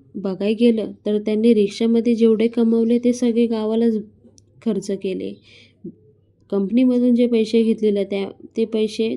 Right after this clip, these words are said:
त्यांना फेडायचेच होते, म्हणजे पगारमधून त्यांचे कट होत होते. आता जे काय चाललेलं ते त्यांच्यासाठी खूप म्हणजे, अ, स्ट्रगलवालं होतं, कारण मुलं बारीक, मुलांचे शाळेचा खर्च.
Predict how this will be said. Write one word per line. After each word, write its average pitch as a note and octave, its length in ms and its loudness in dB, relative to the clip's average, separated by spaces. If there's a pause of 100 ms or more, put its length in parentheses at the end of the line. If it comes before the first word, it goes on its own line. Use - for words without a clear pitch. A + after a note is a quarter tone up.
त्यांना G#3+ 340 -2 (540)
फेडायचेच A#3 500 4
होते, G#3 240 0
म्हणजे G3 280 -2
पगारमधून G#3+ 680 -4
त्यांचे G#3+ 300 -4
कट A3 300 -6
होत G3 160 -4
होते. F3 320 -8 (920)
आता G#3+ 220 -2
जे G3+ 200 0
काय B3 200 0
चाललेलं B3 500 2 (400)
ते A3 80 -8
त्यांच्यासाठी A3+ 680 -4 (460)
खूप C4+ 300 -6 (120)
म्हणजे, G#3+ 360 -2 (300)
अ, G3 440 -8
स्ट्रगलवालं A#3 640 0
होतं, F#3+ 240 -4
कारण G3 280 -4
मुलं A3+ 360 2
बारीक, F#3 340 -6 (760)
मुलांचे G#3+ 460 -4
शाळेचा G#3+ 560 -4
खर्च. G3+ 300 -6